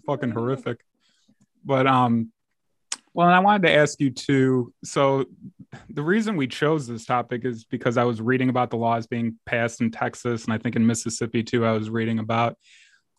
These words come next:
are we par-, are Lornette and I paranoid to think that they might start to try to overturn Roe v. Wade in the coming months? 'Cause, I mean, they're stacking courts with conservative judges,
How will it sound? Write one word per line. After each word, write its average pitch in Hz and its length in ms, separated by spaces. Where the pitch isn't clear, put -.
are 135 200
we 170 440
par-, 151 320
are 131 240
Lornette 139 340
and 156 120
I 151 100
paranoid 139 600
to 117 60
think 127 240
that 120 340
they 120 180
might 120 380
start 117 400
to 113 80
try 117 220
to 113 120
overturn 123 560
Roe 120 180
v. 120 140
Wade 117 320
in 127 100
the 123 60
coming 131 320
months? 131 480
'Cause, 120 140
I 123 60
mean, 123 180
they're 120 120
stacking 135 480
courts 127 300
with 117 120
conservative 120 540
judges, 117 580